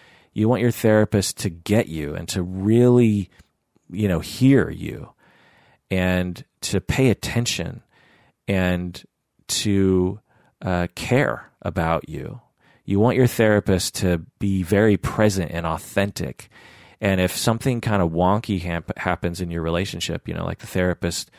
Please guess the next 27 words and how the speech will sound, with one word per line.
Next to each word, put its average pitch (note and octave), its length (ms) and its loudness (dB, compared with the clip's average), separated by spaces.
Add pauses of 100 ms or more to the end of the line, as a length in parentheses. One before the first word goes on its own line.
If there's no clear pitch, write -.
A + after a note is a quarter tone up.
(580)
puts - 340 -2 (280)
their D#2+ 140 0
foot - 400 -2 (220)
in F2+ 140 -8
their D#2 120 -4
mouth D#2 420 -8
or E2+ 80 -8
something, - 400 -8 (280)
you G2+ 100 2
want B2 220 4
that B2+ 200 2
therapist A2 440 2
to G#2+ 80 2
apologize F#2+ 720 -2
and F#2 80 -14
say, D2+ 100 -8
"I'm F2+ 140 -8
sorry G2 420 -2
for E2+ 200 -8
saying F2+ 340 -4
that D2 160 -8
stupid - 380 -6
thing F#2+ 200 -2
I D#2+ 80 -2
said F#2 280 -6
last D#2 260 -8
week." E2 160 -12